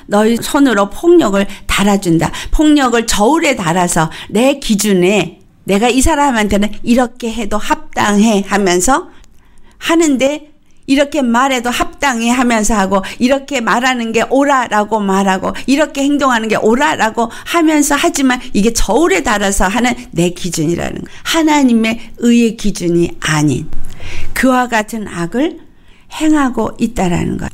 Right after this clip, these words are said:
참으로 악인이기 때문에 이와 같이 계속해서 악을 행하고 있는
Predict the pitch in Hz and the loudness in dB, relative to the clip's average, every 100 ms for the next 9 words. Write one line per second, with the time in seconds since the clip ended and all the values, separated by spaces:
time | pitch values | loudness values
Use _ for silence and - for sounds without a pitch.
0 | - - - 311 294 233 156 156 - - | -8 -6 -2 4 4 4 0 -4 -10 -16
1 | - 196 208 294 262 196 190 - 160 147 | -4 -2 2 4 4 2 -2 -2 0 0
2 | 160 165 - - - - 247 240 214 180 | -2 -4 -12 -20 -8 0 0 0 -4 -8
3 | 196 - 285 294 - - - - - 240 | -8 -8 -8 -8 -20 -12 -8 -6 -4 -4
4 | - 196 180 190 - - - - 190 196 | -2 0 2 0 -2 -12 -14 -2 -2 0
5 | 202 226 - - - 285 285 254 - 160 | 0 -2 -6 -6 -2 2 2 0 0 2
6 | 175 165 160 | 4 2 0